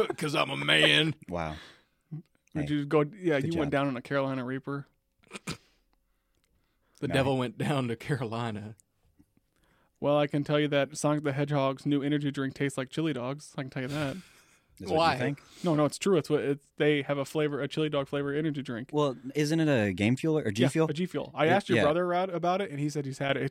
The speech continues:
Speaker 3: ta-, he said it tastes like liquid chili
Speaker 2: Chili
Speaker 3: dogs.
Speaker 2: dogs.
Speaker 3: I
Speaker 1: What
Speaker 3: go,
Speaker 1: in the
Speaker 2: Okay,
Speaker 1: fuck
Speaker 2: hold
Speaker 1: do
Speaker 2: on.
Speaker 1: they think gamers
Speaker 2: Have
Speaker 1: are
Speaker 2: you
Speaker 1: about?
Speaker 2: heard the song, uh, Jack and Diane, right?
Speaker 3: Mm-hmm.
Speaker 2: Where he goes, what, what does it say?
Speaker 3: He goes,
Speaker 2: "Sucking on a chili
Speaker 3: yeah,
Speaker 2: dog"?
Speaker 3: "Sucking on
Speaker 2: All
Speaker 3: a
Speaker 2: right,
Speaker 3: chili
Speaker 2: that's a big
Speaker 3: dog."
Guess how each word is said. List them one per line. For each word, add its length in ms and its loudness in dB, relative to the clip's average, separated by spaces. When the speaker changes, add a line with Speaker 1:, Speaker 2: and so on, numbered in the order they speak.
Speaker 3:
ta-, 40 -6
he 120 0
said 140 2
it 60 -2
tastes 180 0
like 120 -6
liquid 380 -2
chili 180 4
Speaker 2:
Chili 100 -2
Speaker 3:
dogs. 260 -6
Speaker 2:
dogs. 40 -20
Speaker 3:
I 60 -4
Speaker 1:
What 80 4
Speaker 3:
go, 160 0
Speaker 1:
in 100 -4
the 60 0
Speaker 2:
Okay, 140 2
Speaker 1:
fuck 40 6
Speaker 2:
hold 140 4
Speaker 1:
do 40 4
Speaker 2:
on. 60 2
Speaker 1:
they 80 -4
think 220 -8
gamers 260 -4
Speaker 2:
Have 160 0
Speaker 1:
are 60 2
Speaker 2:
you 80 4
Speaker 1:
about? 140 -2
Speaker 2:
heard 400 2
the 100 -6
song, 560 -2
uh, 240 -6
Jack 220 -4
and 80 -4
Diane, 260 -2
right? 180 -4
Speaker 3:
Mm-hmm. 200 4
Speaker 2:
Where 100 -2
he 80 2
goes, 260 -4
what, 160 -8
what 120 -8
does 120 -10
it 60 -10
say? 140 -6
Speaker 3:
He 40 0
goes, 220 6
Speaker 2:
"Sucking 240 0
on 100 0
a 60 -4
chili 260 -2
Speaker 3:
yeah, 140 4
Speaker 2:
dog"? 80 -4
Speaker 3:
"Sucking 320 -6
on 180 -6
Speaker 2:
All 80 4
Speaker 3:
a 40 6
Speaker 2:
right, 100 4
Speaker 3:
chili 120 2
Speaker 2:
that's 200 2
a 80 0
big 160 4
Speaker 3:
dog." 420 -4